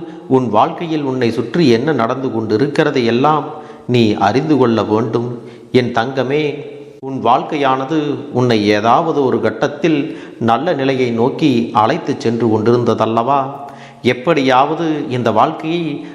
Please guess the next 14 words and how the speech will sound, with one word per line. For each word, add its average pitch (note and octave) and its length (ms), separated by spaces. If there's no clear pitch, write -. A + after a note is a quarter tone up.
நாம் A#2+ 240
நல்லபடியாக B2+ 800
மீட்டு C3 420
கொண்டு A#2 260
வர A2 180
வேண்டும் C#3+ 460
என்கின்ற B2 540
தைரியத்தை C#3+ 600
உனக்குள்ளே B2 680
கொடுத்தது C3 520
இந்த A2+ 240
கருப்பண்ணசாமி A#2+ 1000
என்னுடைய G#2+ 520
வார்த்தைகள். C3 580